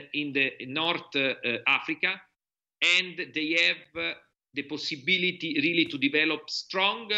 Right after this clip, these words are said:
partnership between our companies. I believe that, uh, there will be an important step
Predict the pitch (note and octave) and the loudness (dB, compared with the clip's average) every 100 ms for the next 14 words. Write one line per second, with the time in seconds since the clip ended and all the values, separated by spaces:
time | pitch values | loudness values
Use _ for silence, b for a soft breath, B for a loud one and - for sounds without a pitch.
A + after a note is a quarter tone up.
0 | G3+ - _ F3+ F3+ G3 G3 - G3 - | -4 -8 _ -2 0 -2 -2 -2 -4 -2
1 | F#3 F3+ - _ C3+ D3 D#3+ E3 D#3+ D#3 | -2 -2 -8 _ -4 -2 -2 0 2 2
2 | D3 - C#3+ A2+ G#2+ G#2+ - - D3 C#3+ | -2 -2 -4 -4 -6 -6 -4 0 0 2
3 | E3+ G3 G3+ D#3+ C#3+ D#3 D#3 - D#3 D#3 | 0 0 -2 -2 2 2 0 -4 -4 -4
4 | - _ _ _ _ _ D3+ E3 E3+ D3 | -8 _ _ _ _ _ 0 0 -2 -4
5 | F3+ F3+ E3 E3 D#3+ F3 E3+ E3+ E3 D#3 | -4 -2 -2 -4 -6 -6 -4 -4 -4 -4
6 | D3+ - - E3 | -6 -10 0 0